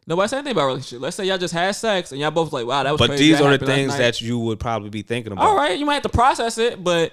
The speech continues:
Speaker 1: let's say you came to the process, y'all had a conversation like, "Well, that shit just happened." Yeah, yeah, that shit just happened. We can't let that happen again. All right, cool. Not to say it wasn't good or nothing. It's just like, y'all wanna ruin our friendship.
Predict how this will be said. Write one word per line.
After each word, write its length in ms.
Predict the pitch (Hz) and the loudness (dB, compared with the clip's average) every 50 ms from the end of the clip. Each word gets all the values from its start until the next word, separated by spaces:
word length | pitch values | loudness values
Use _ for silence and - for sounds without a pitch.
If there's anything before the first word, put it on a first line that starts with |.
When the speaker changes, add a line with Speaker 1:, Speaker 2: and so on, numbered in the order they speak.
| _ _ - | _ _ -8
Speaker 1:
let's 120 | - 233 | -4 -2
say 80 | 240 240 | -2 0
you 60 | 233 | 0
came 160 | 226 254 233 | 0 0 0
to 60 | 214 | 0
the 60 | 202 180 | -2 -2
process, 300 | - 220 226 247 240 202 | 0 0 -2 -2 -2 -2
y'all 80 | 202 208 | -2 -2
had 80 | 208 185 | -2 -2
a 40 | - | -6
conversation 560 | - - - 226 220 185 - 214 226 226 202 | -10 -10 -8 -8 -6 -6 -6 -6 -6 -6 -8
like, 120 | 175 139 127 | -8 -8 -8
"Well, 100 | 123 127 | -6 -6
that 120 | 147 165 - | -6 -6 -6
shit 120 | 156 139 | -8 -8
just 140 | 131 117 - | -8 -6 -4
happened." 440 | 127 139 147 135 - 120 123 127 127 _ _ _ _ _ - | -2 -2 -2 -2 -4 -8 -10 -10 -12 _ _ _ _ _ -8
Yeah, 100 | 143 135 127 | -4 -2 0
yeah, 200 | 127 131 127 131 | 0 0 0 0
that 100 | 139 135 | 0 -2
shit 120 | - 135 123 | -4 -6 -8
just 160 | 127 135 - | -8 -8 -6
happened. 400 | 123 123 110 107 - 117 131 143 _ _ _ | -6 -6 -6 -6 -8 -14 -16 -16 _ _ _
We 80 | 139 139 | -10 -8
can't 100 | 151 131 | -8 -8
let 100 | 135 131 | -8 -6
that 80 | 120 120 | -6 -6
happen 240 | 123 131 113 101 101 | -6 -6 -8 -10 -12
again. 280 | - 101 101 117 123 - _ _ _ _ _ - | -10 -10 -10 -10 -12 -14 _ _ _ _ _ -6
All 80 | 180 196 | -4 -4
right, 80 | 196 | -4
cool. 380 | - 302 294 262 175 120 104 _ - | -4 -4 -2 -2 -2 -4 -6 _ -8
Not 80 | - 170 | -6 -6
to 20 | 180 | -4
say 100 | - 180 | -2 -2
it 40 | 160 | -2
wasn't 200 | 156 147 135 123 | -2 -4 -4 -4
good 160 | 131 170 226 | 0 2 2
or 40 | 220 | 2
nothing. 300 | 160 147 151 - 156 160 | 2 0 -2 -2 -4 -4
It's 140 | 175 165 147 | -4 -4 -2
just 180 | 156 151 139 156 | -2 -2 -2 0
like, 240 | 139 135 131 123 - _ - | -2 -2 -2 -4 -8 _ -4
y'all 140 | 139 143 151 | 0 2 2
wanna 140 | 151 139 143 | 2 2 2
ruin 220 | 147 151 147 139 | 0 0 0 0
our 80 | 131 135 | -2 -2
friendship. 440 | - 175 175 160 - 131 95 - | -2 -2 -2 -2 -4 -6 -8 -8